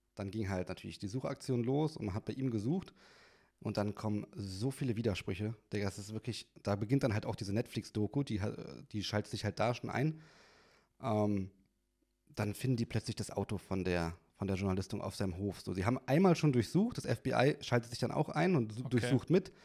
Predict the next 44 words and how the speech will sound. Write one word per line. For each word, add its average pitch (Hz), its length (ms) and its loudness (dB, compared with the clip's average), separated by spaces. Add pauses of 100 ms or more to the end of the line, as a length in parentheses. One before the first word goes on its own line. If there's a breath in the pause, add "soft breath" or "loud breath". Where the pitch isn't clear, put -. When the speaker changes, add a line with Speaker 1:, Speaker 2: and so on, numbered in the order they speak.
(440 soft breath)
Speaker 1:
Sie 110 80 -2
haben 110 100 -2
einmal 160 300 6
schon 151 140 2
durchsucht 135 360 2
und 113 140 0
so 104 80 -4
plötzlich - 340 0
am 104 160 4
nächsten 160 340 4
Tag 135 280 0
finden 143 220 4
sie 120 80 0
dann 110 120 4
das 107 100 -2
Auto 135 300 2
plötzlich, - 400 0
wo 120 60 0
dann 113 120 0
auch 107 120 -4
Blutspuren 160 640 2
sind. 165 260 2 (1040 loud breath)
Speaker 2:
Okay. 104 320 -8 (320)
Speaker 1:
Und 113 180 0
Digga, 131 260 8 (140)
es - 160 -2
gibt 139 120 0
Speaker 2:
Am 143 100 8
Speaker 1:
so 170 40 8
Speaker 2:
nächsten 196 320 10
Tag 180 240 10
aber 139 160 10
erst. 120 200 4
Das 147 60 8
Speaker 1:
Ja, 165 60 10
Speaker 2:
heißt, 131 100 4
sie 151 60 2
Speaker 1:
es 143 60 2
Speaker 2:
su-, 156 100 8
Speaker 1:
ist 202 140 2
Speaker 2:
durchsuchen 214 400 4
Speaker 1:
ja. 147 60 8
Speaker 2:
das 135 80 6
Gelände, 196 440 6